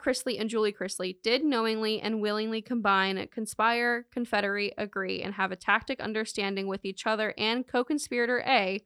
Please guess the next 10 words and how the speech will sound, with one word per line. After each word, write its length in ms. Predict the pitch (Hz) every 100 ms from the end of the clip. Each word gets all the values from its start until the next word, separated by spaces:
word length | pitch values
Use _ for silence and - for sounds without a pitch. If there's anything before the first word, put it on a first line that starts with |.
| _ _ _ _ -
to 160 | -
execute 480 | 240 - 311 - 302
a 60 | 302
scheme 400 | - 226 226 214
and 100 | 208
articulate 680 | 254 - 208 220 208 202 -
defraud 440 | 208 - 196 190
multiple 480 | 196 196 208 202 190
financial 480 | 196 190 180 - 175
institutions 760 | 185 190 - - - - -